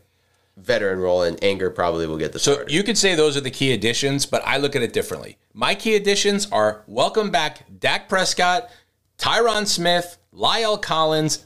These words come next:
Speaker 2: Zach Martin, uh, what's his name, uh, the tight end, uh, Blake Jarwin,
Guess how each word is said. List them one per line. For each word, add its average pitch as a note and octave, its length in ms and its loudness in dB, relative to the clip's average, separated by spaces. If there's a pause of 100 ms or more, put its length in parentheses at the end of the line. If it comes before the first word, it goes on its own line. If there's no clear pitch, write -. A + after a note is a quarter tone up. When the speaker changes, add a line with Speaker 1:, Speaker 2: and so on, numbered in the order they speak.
Speaker 2:
Zach E3 440 -2
Martin, C#3+ 580 0 (440)
uh, G#2 480 2 (480)
what's A2 200 -2
his G#2 100 -2
name, F#2+ 320 0
uh, F#2+ 460 2 (360)
the G2+ 100 -20
tight G#2+ 280 -2
end, F2 280 -6
uh, F#2 500 0 (580)
Blake G#3 260 2
Jarwin, E3 680 2